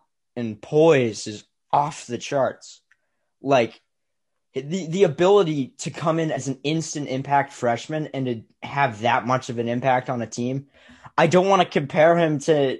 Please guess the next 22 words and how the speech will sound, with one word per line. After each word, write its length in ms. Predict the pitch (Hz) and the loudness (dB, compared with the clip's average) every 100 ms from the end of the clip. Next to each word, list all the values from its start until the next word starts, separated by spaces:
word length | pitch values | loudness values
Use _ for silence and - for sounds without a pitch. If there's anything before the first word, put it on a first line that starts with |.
| - | -10
freshman 560 | - 160 156 - 160 | 0 4 4 2 -2
Anthony 480 | 147 143 147 147 147 | -2 -2 -2 -2 -2
Davis, 760 | 123 131 151 180 180 - - _ _ _ _ | 2 2 2 0 -2 -12 -18 _ _ _ _
you 120 | 131 143 | -2 2
know, 180 | 151 | 2
'cause 160 | 147 139 | 0 2
that's 220 | 175 165 | 2 2
a 60 | 156 | 0
little 200 | 156 143 | 0 2
much, 440 | 143 151 113 - | 2 2 0 -6
but 120 | 123 117 | -2 2
his 220 | 165 147 | 0 0
impact 580 | 165 190 175 135 120 143 | -4 0 2 2 2 -2
was, 500 | 123 110 - - _ _ _ _ _ - | -4 -4 -8 -16 _ _ _ _ _ 2
uh, 160 | 139 - | 2 2
like, 260 | 127 - - | -2 -2 0
up 240 | 127 - | 0 0
there 400 | 131 127 98 90 - | 0 0 0 -4 -6
as 200 | 117 - | -6 -4
far 360 | 135 123 117 | 0 2 2
as, 260 | 110 101 - | -2 -6 -6
like, 320 | 110 92 | -6 -6